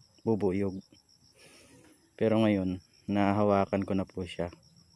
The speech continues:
Ayan. Ganyan po kalupit ang galing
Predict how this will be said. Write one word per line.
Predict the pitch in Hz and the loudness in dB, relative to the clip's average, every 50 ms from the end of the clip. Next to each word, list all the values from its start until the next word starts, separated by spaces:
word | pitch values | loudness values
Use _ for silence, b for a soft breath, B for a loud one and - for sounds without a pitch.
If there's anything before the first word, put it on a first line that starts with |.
| _ _ _ _ _ - | _ _ _ _ _ -6
Ayan. | 90 92 85 80 85 85 95 - _ _ _ _ _ _ _ _ _ - - _ - _ _ _ _ _ _ _ _ _ _ _ _ _ _ _ _ _ - - | -4 -4 -2 -2 -4 -6 -10 -14 _ _ _ _ _ _ _ _ _ -20 -20 _ -20 _ _ _ _ _ _ _ _ _ _ _ _ _ _ _ _ _ -10 -4
Ganyan | 107 107 107 104 104 98 | -2 0 2 2 0 0
po | - 107 101 | 0 -2 -2
kalupit | 95 - 110 101 104 101 - 101 98 - - - - | 0 0 0 0 0 0 0 0 -2 -2 -2 -6 -2
ang | 95 98 92 92 90 92 92 92 90 90 87 B B B B B B B B B - - - - | 0 0 0 0 -2 -4 -4 -6 -6 -8 -10 B B B B B B B B B -20 -14 -8 -2
galing | 107 110 101 98 95 104 110 107 107 98 90 | 2 4 4 4 4 2 0 0 0 -4 -6